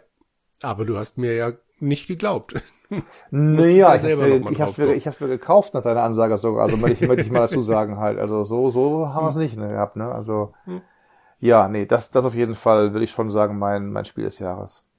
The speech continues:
Speaker 1: Sehr schön. Gute Wahl.
Speaker 2: Mhm.
Speaker 1: Also zweimal Ubisoft, ei, ei, ei.
Speaker 2: Tja, und dann kriegen wir kein Geld von denen, unverschämt.
Speaker 1: <laughs> Genau. Ja,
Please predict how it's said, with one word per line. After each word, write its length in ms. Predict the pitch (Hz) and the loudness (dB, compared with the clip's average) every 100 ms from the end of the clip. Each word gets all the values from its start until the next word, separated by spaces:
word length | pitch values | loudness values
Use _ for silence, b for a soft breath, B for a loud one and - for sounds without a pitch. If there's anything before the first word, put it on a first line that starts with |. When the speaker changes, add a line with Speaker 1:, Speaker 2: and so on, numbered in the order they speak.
| _ _ _ _ _ _ _ - | _ _ _ _ _ _ _ -20
Speaker 1:
Sehr 240 | - 82 | -16 -16
schön. 300 | - 101 104 _ - 113 | -16 -18 -20 _ -20 -16
Gute 400 | 120 127 117 101 | -10 -8 -8 -8
Wahl. 280 | 87 90 - _ _ | -10 -14 -20 _ _
Speaker 2:
Mhm. 400 | 120 117 110 107 - _ _ _ _ _ _ - | -10 -8 -8 -12 -18 _ _ _ _ _ _ -10
Speaker 1:
Also 160 | 113 113 | -8 -6
zweimal 380 | - 143 160 | -6 -4 -4
Ubisoft, 640 | 175 190 175 - 104 - - | -4 -6 -8 -8 -10 -12 -14
ei, 180 | 120 135 | -12 -10
ei, 180 | 127 127 | -10 -8
ei. 180 | 131 - _ - b b b b b b b b b b | -10 -12 _ -20 b b b b b b b b b b
Speaker 2:
Tja, 260 | - 151 147 - | 0 2 2 -2
und 180 | 127 | -2
dann 80 | 139 | 0
kriegen 160 | - 147 | 2 0
wir 60 | |
kein 160 | 135 143 | 0 -2
Geld 140 | 147 | -2
von 120 | - 113 | -2 0
denen, 180 | 104 | 0
unverschämt. 600 | 117 117 - 120 92 - - - | -2 -8 -4 -4 -4 -10 -8 -6
Speaker 1:
<laughs> 80 | - 156 - - - - - - - - - - - - B B B - - 208 B B B _ | -2 -4 -4 -6 -6 -8 -10 -12 -16 -20 -20 -20 -20 -20 B B B -12 -4 -4 B B B _
Genau. 340 | 147 127 107 - _ _ _ _ _ _ _ _ _ _ _ _ _ - | -4 -4 -6 -14 _ _ _ _ _ _ _ _ _ _ _ _ _ -18
Ja, 140 | 110 | -18